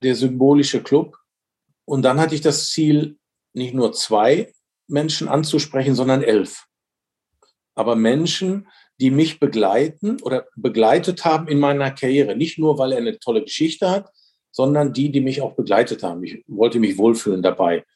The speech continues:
wenn ich mit ihnen über das Buch spreche. Ja, und so sind die vielen Protagonisten zusammengekommen, sogar am Ende mehr als elf. Wir sind dann vierzehn,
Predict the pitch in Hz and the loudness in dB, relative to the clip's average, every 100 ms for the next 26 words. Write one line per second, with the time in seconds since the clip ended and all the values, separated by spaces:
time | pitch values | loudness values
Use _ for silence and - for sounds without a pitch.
0 | _ _ - 110 104 - 107 - 123 120 | _ _ -2 0 0 -2 -4 0 2 2
1 | 117 107 104 - 131 120 - - 87 - | 2 0 0 -2 -2 -2 -4 -6 -8 -8
2 | _ _ _ _ 147 117 - 120 113 139 | _ _ _ _ 0 0 0 0 2 2
3 | 143 - _ _ _ - - 143 151 151 | 0 -6 _ _ _ -16 0 2 4 2
4 | 131 117 110 104 139 - - 202 208 220 | -2 -2 0 2 0 0 -6 -4 -4 -6
5 | _ _ _ - 123 110 120 160 165 165 | _ _ _ -10 -4 0 2 2 0 0
6 | 180 190 220 220 _ _ - 127 120 117 | 0 2 0 -2 _ _ -6 -2 2 0
7 | 113 135 139 123 113 113 147 160 156 - | 0 -2 0 0 0 0 0 -2 -6 -6
8 | - 147 190 202 - 123 107 113 113 101 | -2 0 0 -4 -8 -8 -6 -6 -4 -6
9 | 92 - 147 151 185 202 247 | -4 0 0 0 -2 -2 -2